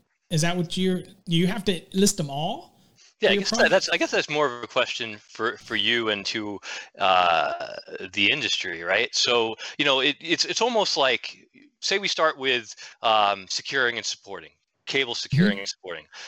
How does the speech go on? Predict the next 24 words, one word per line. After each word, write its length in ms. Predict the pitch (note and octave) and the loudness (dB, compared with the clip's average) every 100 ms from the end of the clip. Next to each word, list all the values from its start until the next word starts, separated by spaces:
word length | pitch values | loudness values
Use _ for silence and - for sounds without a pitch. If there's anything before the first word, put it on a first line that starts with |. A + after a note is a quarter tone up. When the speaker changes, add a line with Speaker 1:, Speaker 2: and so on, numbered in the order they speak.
| - | -6
Speaker 2:
So 200 | - C3 A#2+ C#3 | -2 -2 -2 -2
th-, 180 | D#3 D3+ | 0 2
there, 280 | F#3 F3 | 2 0
there's 280 | C#3+ F3 D#3 | 0 0 0
no 160 | F#3+ D3+ | 2 2
argument 440 | C#3+ C3 B2 G#2+ | 2 -2 -6 -6
there 280 | A2 G#2 G2 | 0 2 0
that 320 | F#2+ F#2+ F2+ - - - | 0 -2 -2 -8 -20 -10
an 80 | A2+ | -8
electrical 440 | A2 A#2 - A#2+ | -2 -2 -2 -12
contractor 800 | - G#2 G#2 G#2+ F#2 - F#2+ F2+ G2 | -4 -4 -2 -4 -4 -6 -12 -14 -14
would 160 | A2+ | -14
be 100 | G2 | -10
respo-, 340 | G2+ F2+ - G#2 - | -10 -10 -8 -4 2
that 220 | G#2 G2 - - _ A2+ | 4 2 -2 -20 _ -10
the 120 | A2+ | -8
design 400 | G#2+ A#2 A#2+ A2+ | -2 2 4 4
documents 600 | G#2+ G#2 - G2 F#2 - | 4 2 0 -14 -14 -12
wouldn't 200 | A#2 G#2+ | -10 -2
have 180 | G#2+ - | -2 -2
to 140 | - | -10
specifically 680 | - - - - A#2 - G#2 | -12 -8 -6 -4 -6 -8 -6
state 440 | - - F#2+ F2+ - - - _ | -6 0 2 2 -2 -12 -20 _
that 320 | G#2 F#2+ F2+ | 0 2 0